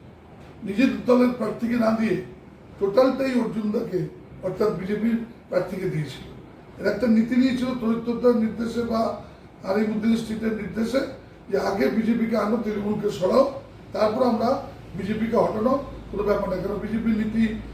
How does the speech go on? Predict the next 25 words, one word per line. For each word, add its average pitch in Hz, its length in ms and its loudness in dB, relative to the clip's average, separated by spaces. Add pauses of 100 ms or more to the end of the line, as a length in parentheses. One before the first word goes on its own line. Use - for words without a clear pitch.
(160)
নির্ধারণ 214 400 2
ঠিক 240 180 2
নেই, 247 240 4 (400)
বিজেপি 220 360 0 (540)
গরিব 202 220 4
মানুষের 220 280 2
জন্য 220 200 4
করবে 226 300 2
না, 247 160 2 (500)
বিজেপি 214 520 0 (420)
সা-, 196 400 0 (120)
সমৃদ্ধি 220 460 4
বাংলা 220 380 4
রাখতে 208 280 0
পারবে 247 260 4
না, 294 120 6 (400)
অটোমেটিক 233 460 -2
বিজেপি 220 320 2
সরে 196 280 0
যাবে। 180 200 -4 (340)
এই 247 320 4
মোটোতে, 208 460 -2 (420)
এই 247 220 4
চিন্তা 220 400 4
করে - 220 -2